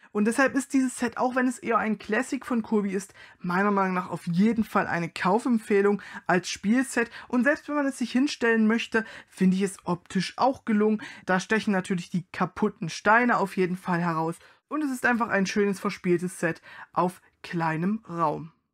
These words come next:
Das Einzige, was mich noch ein wenig gestört hat, aber wirklich mini, minimalst, die Ketten muss man sich selber zusammenbauen. Wir haben dort Kettenglieder, diese kleinen Kettenglieder zusammenzufummeln.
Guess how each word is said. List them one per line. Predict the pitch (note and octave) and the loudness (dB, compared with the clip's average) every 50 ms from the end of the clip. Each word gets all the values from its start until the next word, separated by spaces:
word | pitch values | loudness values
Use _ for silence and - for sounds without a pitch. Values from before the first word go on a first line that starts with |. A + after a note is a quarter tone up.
| _ _ _ _ _ _ - | _ _ _ _ _ _ -6
Das | G#3 G3 F#3+ | -6 -4 -2
Einzige, | - A#3+ D#4+ E4+ - D#4 C4+ C#4 | -2 -2 0 0 0 2 4 4
was | C4 C4 - | 4 4 4
mich | C#4 B3+ A3+ | 4 2 4
noch | A#3+ B3+ - - - | 4 2 0 -2 -2
ein | F#3+ G3+ G#3+ G#3 F3+ D#3+ | 0 2 4 4 4 4
wenig | G3+ A3 A3+ A3 G#3+ - | 4 4 4 2 0 -2
gestört | - F#3 - - F#3+ F#3+ G3 | -6 -8 -2 0 0 0 0
hat, | G3 - | 0 0
aber | - F#3 F#3 E3+ | 2 2 2 2
wirklich | F#3 F#3 - F#3 F#3 - - - - _ _ - | 0 0 0 -2 -6 -6 -8 -20 -20 _ _ 0
mini, | F3 F3 F#3 A3 B3 C4 C4 B3 A#3+ - - | 4 6 6 6 6 6 4 4 2 2 2
minimalst, | F#3+ F#3+ G3 G#3 G#3 G#3 G3+ F#3 F3+ E3+ E3+ E3+ F3 F#3+ A3+ A3+ - - - - - - - - _ - | 2 2 4 4 4 2 2 2 4 4 4 4 4 4 2 0 -2 -8 -20 -20 -20 -20 -20 -20 _ -8
die | F3+ E3 | -8 -8
Ketten | - - - - G#3 A#3+ - - B3 A3+ G#3 F#3+ | -8 -6 -4 -2 -2 -2 0 0 2 2 4 4
muss | G3+ A3+ - - | 2 2 0 0
man | B3 A3 G3+ F3+ | 0 0 2 0
sich | E3 E3 - | 0 -2 -4
selber | - - E3+ D#3+ G3+ C4 C#4+ C#4+ | -2 0 2 4 4 4 2 0
zusammenbauen. | - - - A3 G#3 G#3 G#3 A#3 B3 A#3+ G#3+ G#3+ G#3+ A3 A3+ A3 | -2 -2 -2 2 2 4 4 6 6 6 6 4 4 4 4 4
Wir | F3 F3 F3 F#3 | 4 2 2 2
haben | F#3 F3 G3+ F#3+ | 0 2 2 2
dort | F3 F3+ E3 - - - | 2 0 -2 -2 -4 -8
Kettenglieder, | - - G3 F3 - F3+ E3+ - - E3+ E3 E3+ F#3 G#3 G3 A3 A3 G#3+ - - - - - - - - | -4 -2 -2 -2 0 -2 -4 -2 -2 -2 0 2 4 4 4 4 2 2 0 -6 -16 -16 -16 -14 -8 -4
diese | F3 E3 F3 F3+ | -2 0 0 0
kleinen | - - - F3 E3+ F3 F#3+ G#3+ A3+ A3 A3 | -2 -2 0 2 4 6 6 6 4 2 0
Kettenglieder | - - G#3+ - G3+ G#3 F#3 - F#3+ G3+ G3+ G3+ G3 | -2 -4 -4 -2 -2 -2 -2 0 0 0 0 0 -2
zusammenzufummeln. | - - E3 F#3 F3+ G3+ A3+ A3 - - G3 - - G3+ F#3 F#3+ G#3 G#3+ G#3+ - | -2 -8 -2 0 2 2 2 0 -2 -4 -6 -2 2 2 2 4 4 2 2 0